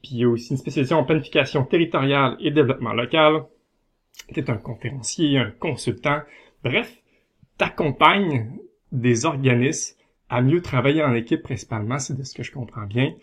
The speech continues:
T'as créé il y a à peu près dix ans Lupuna avec ta femme Lisa,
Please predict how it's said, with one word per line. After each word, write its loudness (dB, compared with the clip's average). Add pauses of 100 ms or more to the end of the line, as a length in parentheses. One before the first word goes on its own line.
(260)
T'as -2
créé -2
il -2
y 2
a 2
à -4
peu -8
près -4
dix -2
ans 0 (500)
Lupuna 0 (240)
avec -4
ta -2
femme 0
Lisa, 0